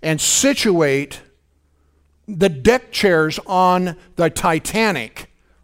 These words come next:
while the stinking thing is falling into the depths of the sea. And that's what's intended. You know, just to keep you on your heels and not fight back. Because after all, by golly, if you fight back,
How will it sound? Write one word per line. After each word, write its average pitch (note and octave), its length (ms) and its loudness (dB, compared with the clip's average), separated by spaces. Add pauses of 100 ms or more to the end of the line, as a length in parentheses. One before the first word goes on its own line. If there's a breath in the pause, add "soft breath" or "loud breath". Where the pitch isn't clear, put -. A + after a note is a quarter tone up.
while F3+ 180 4
the F3 100 -2
stinking A3+ 500 0
thing G#3 440 0 (220 loud breath)
is D#3 200 -4
falling G3 460 2
into F3+ 280 -2
the D#3 140 -2
depths F#3+ 360 2
of D#3 80 -6
the C#3 100 -4
sea. C#3+ 480 -4 (1300)
And G#3 160 4
that's B3+ 220 4
what's B3 220 4
intended. A#3 640 0 (1700)
You G3+ 100 0
know, G#3 140 4
just A3 220 -2
to A3 60 0
keep B3 300 0
you A#3 120 4
on A3+ 180 4
your G3 140 2
heels A3 520 2 (160 loud breath)
and G#3 140 4
not B3+ 240 6
fight C4 340 2
back. G#3+ 520 2 (480)
Because G3 280 2
after B3+ 320 4
all, C4+ 140 6
by G#3 180 6
golly, G#3 280 4
if D#3+ 100 -2
you C#4 100 4
fight A#3+ 300 4
back, G#3+ 280 4